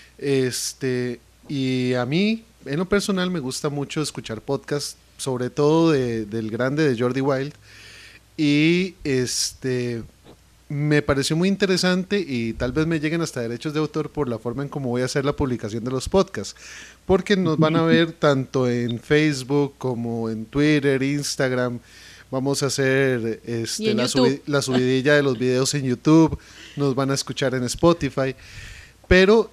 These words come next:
Speaker 1: este, nace en mí esa, esa sensación y yo, yo dije, "Bueno, Gerson tiene una idea, yo también tengo la mía, vamos a conversarlo". Eh, en un momento dado en el carro llegamos, nos sentamos y hablamos y dijimos,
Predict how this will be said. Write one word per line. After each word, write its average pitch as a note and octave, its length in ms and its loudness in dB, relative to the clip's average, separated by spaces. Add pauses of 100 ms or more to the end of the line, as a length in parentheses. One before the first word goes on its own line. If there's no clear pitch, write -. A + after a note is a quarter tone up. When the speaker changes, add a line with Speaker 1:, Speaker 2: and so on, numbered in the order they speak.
Speaker 1:
este, C3+ 640 0 (600)
nace D#3+ 400 2
en G3+ 120 4
mí F#3+ 140 4
esa, G3 240 2
esa D#3+ 260 -2
sensación F3 460 0
y E3 80 2
yo, D3 160 4
yo C#3+ 240 0
dije, C#3+ 220 0
"Bueno, B2+ 260 -2 (800)
Gerson D#3 340 2
tiene E3 260 2
una E3+ 140 2
idea, F3+ 420 2 (420)
yo A2+ 440 -6
también C#3 240 -4
tengo D3 220 0
la D#3 100 4
mía, F3 380 2 (100)
vamos A#2+ 240 -4
a D3+ 80 -2
conversarlo". F3 800 2
Eh, B2 340 0
en A#2 140 -4
un D#3 160 -2
momento F#3 420 2
dado F3+ 220 4
en D3 80 0
el B2+ 160 -4
carro F#3+ 300 4
llegamos, F3 380 2
nos D#3 120 0
sentamos F3 420 -2
y C#3+ 60 -2
hablamos E3 360 0
y D3 60 -2
dijimos, F3+ 480 0